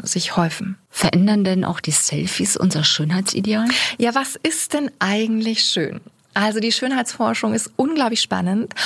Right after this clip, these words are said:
Speaker 1: Und wenn wir da mal ein bisschen reinschauen, dann können wir Folgendes beobachten. Schönheitsideale verändern sich im Laufe der Zeit, aber es gibt eine Konstante, nämlich wir empfinden das als schön, was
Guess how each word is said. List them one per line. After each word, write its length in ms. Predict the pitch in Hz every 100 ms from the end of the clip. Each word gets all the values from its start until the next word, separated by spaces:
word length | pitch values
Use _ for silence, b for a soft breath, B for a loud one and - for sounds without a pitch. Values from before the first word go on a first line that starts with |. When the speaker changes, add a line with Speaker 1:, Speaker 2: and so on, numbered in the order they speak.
| B
Speaker 1:
Und 80 | 214
wenn 100 | 226
wir 60 | 226
da 80 | 220
mal 80 |
ein 80 | 220
bisschen 220 | 233 214
reinschauen, 680 | 196 202 277 370 233 214 233
dann 120 | 226
können 160 | 220 220
wir 80 | 208
Folgendes 400 | - 202 190 -
beobachten. 640 | - - - - - - B B B
Schönheitsideale 1000 | - 208 262 311 - 254 247 240 240 240
verändern 580 | - 214 - 240 240 208
sich 160 | 190
im 100 | 185
Laufe 300 | 180 185 185
der 140 | 190 185
Zeit, 340 | - 180 185 _ -
aber 440 | 185 247 349 370 _ _
es 160 | 226 -
gibt 220 | 247 - -
eine 400 | 196 214 214 214
Konstante, 720 | - 185 170 185 190 196 - - B B
nämlich 640 | 190 196 277 311 294 -
wir 200 | 226 277
empfinden 680 | - 233 - 247 262 262 247 254 B B -
das 360 | 220 302 - -
als 300 | 254 247 -
schön, 480 | - 214 214 208 - B B
was 520 | 170 190 202 -